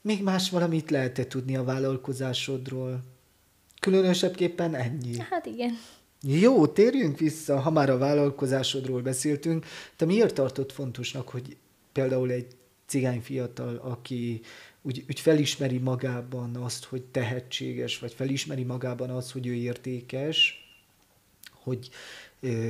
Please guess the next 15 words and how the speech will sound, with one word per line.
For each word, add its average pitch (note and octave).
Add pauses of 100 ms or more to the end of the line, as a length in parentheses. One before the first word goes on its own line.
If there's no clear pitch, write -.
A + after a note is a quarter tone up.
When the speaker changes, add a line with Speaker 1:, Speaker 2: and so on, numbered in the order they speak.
(400)
Speaker 1:
egy B2
vállalkozást B2+
indítson, B2+
vagy D3
ha C3
nem, B2+
akkor B2+
az A#2+
iskolába B2
tevékenykedjen, B2+
vagy C#3+
ha B2
nem, B2
akkor B2
esetleg, B2+